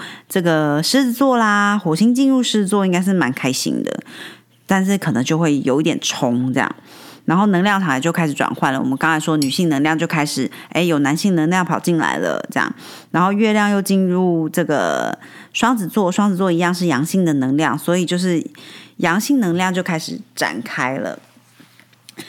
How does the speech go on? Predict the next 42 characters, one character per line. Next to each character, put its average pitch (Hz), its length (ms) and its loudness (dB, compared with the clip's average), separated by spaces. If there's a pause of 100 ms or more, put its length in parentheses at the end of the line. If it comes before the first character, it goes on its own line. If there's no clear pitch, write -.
(160)
然 165 140 0
后 214 100 0
大 214 160 0
家 208 140 2
在 208 180 0
这 208 100 -2
个 185 80 -2
周 185 220 0
末 202 160 0
可 180 160 -4
能 139 140 0
要 170 180 2
比 - 80 -8
较 165 140 0
小 - 200 -4
心 165 380 -2
的 143 180 -2
就 156 200 -4
是 151 240 -4
这 156 100 -2
个 85 320 -2
火 151 240 -2
星 180 300 0
跟， 165 320 0 (380)
呃， 151 300 0 (200)
木 202 260 2
星 175 360 0
四 175 280 -2
分 160 260 0
相， 151 320 0
然 143 80 0
后 180 120 0
木 208 240 2
星 180 260 0
又 180 220 2
跟 160 260 0
冥 160 380 0
王 175 180 2
星 196 220 0
四 190 180 -2
分 170 240 0
相， 160 260 -2